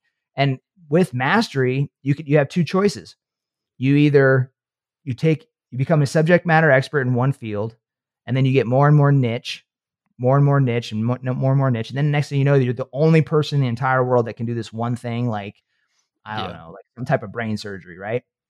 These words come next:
Speaker 2: Right.
Speaker 1: Or you start off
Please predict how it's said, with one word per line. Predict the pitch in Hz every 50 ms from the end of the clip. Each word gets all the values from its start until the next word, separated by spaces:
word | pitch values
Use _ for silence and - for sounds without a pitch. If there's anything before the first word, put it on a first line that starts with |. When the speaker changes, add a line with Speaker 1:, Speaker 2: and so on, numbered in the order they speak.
| _ _ -
Speaker 2:
Right. | 123 127 117 - 120 120 - _ _ _ _ _ _ _ _ _ _ _
Speaker 1:
Or | - 226 214 170 160 160 185 180 - _ _ _ _ _ _ _ _ _ _ _ _ -
you | 147 156 151 151 151 139 143 _
start | - - - 165 156 147
off | 139 139 143 139 -